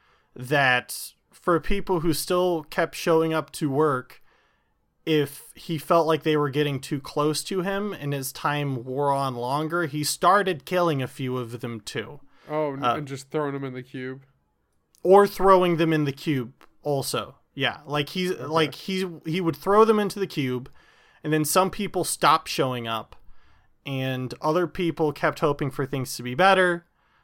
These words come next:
Speaker 1: and he'd be like, "Well, we don't need to talk about where those bodies
Speaker 2: Mm.
Speaker 1: are buried."
Speaker 2: Yeah, that's,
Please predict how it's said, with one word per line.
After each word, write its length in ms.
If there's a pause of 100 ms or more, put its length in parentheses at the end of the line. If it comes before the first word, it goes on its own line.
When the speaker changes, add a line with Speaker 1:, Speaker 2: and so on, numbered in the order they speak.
(160)
Speaker 1:
and 100
he'd 180
be 160
like, 260
"Well, 260
we 120
don't 180
need 140
to 100
talk 280
about 220
where 120
those 260
bodies 400
Speaker 2:
Mm. 40
Speaker 1:
are 60
buried." 460 (460)
Speaker 2:
Yeah, 300
that's, 280